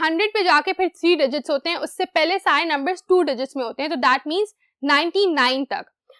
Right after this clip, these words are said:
तो हमने टेन से लेके नाइंटी नाइन तक का सेट बनाना है। टी मैंने इसको नाम दे दिया because we're talking about two digit numbers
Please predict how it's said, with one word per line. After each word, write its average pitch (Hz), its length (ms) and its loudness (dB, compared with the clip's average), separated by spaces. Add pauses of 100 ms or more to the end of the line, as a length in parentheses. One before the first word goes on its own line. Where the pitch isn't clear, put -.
(120)
तो 359 80 2
हमने 349 280 2 (140)
टेन 415 220 4
से 453 160 2
लेके 359 240 0
नाइंटी 320 360 -2
नाइन 294 360 -4
तक 330 220 -4
का 330 80 -2
सेट 285 340 -6
बनाना 330 360 0
है। 320 80 -6 (460)
टी 427 180 6
मैंने 392 220 4
इसको 381 220 -2
नाम 302 300 2
दे 370 120 -2
दिया 330 140 2
because 311 300 -2
we're 320 160 -2
talking 320 260 0
about 294 220 0 (140)
two 349 160 6
digit 381 320 -2
numbers 381 400 -2